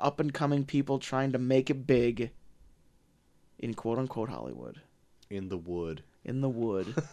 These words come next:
Speaker 2: <laughs>
Speaker 1: Getting in the wood.
Speaker 2: Is it gonna be like another Glee? Like a singing and, a singing
Speaker 1: I think
Speaker 2: show?
Speaker 1: less like, I think it's more like you kind of see what it's like to be,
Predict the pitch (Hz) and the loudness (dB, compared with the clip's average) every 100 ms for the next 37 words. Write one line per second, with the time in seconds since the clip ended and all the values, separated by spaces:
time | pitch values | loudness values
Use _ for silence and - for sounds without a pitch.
0 | - - - - - _ - - 139 156 | -18 -20 -20 -20 -20 _ -12 4 4 6
1 | 147 139 135 123 117 104 107 107 117 113 | 6 6 6 4 4 2 2 2 4 6
2 | 120 113 117 107 98 101 104 90 95 95 | 6 6 6 4 4 4 2 2 2 2
3 | 107 131 143 - - 101 98 - - 98 | 2 0 -4 -10 -8 -6 -4 -4 -2 0
4 | 107 107 98 87 85 82 - - - - | 0 -2 -2 -4 -8 -12 -20 -20 -18 -8
5 | - 107 117 190 269 294 139 147 175 220 | -4 0 8 12 12 12 4 6 12 12
6 | - - 220 - 185 240 226 - 180 170 | 10 8 8 10 8 8 6 4 10 12
7 | 190 190 185 175 160 170 147 185 180 170 | 12 12 12 12 10 2 2 6 6 6
8 | - - 180 175 170 170 165 156 - 139 | 2 6 8 8 8 8 6 4 0 2
9 | 143 156 151 - 143 139 143 - 151 143 | 8 10 10 8 8 8 8 6 4 10
10 | 143 139 143 143 | 12 12 10 6